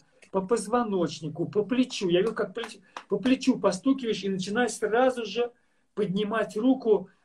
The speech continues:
убеждаться, что те ограничения и те неприятные ощущения, которые у тебя раньше были, они уже у тебя сейчас нету. Постучи себя по коленям. А у меня был случай, когда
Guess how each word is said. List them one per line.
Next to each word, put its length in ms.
убеждаться, 840
что 200
те 240
ограничения 1400
и 120
те 180
неприятные 500
ощущения, 440
которые 240
у 20
тебя 200
раньше 380
были, 560
они 460
уже 300
у 20
тебя 320
сейчас 500
нету. 540
Постучи 480
себя 240
по 160
коленям. 600
А 120
у 80
меня 220
был 160
случай, 240
когда 400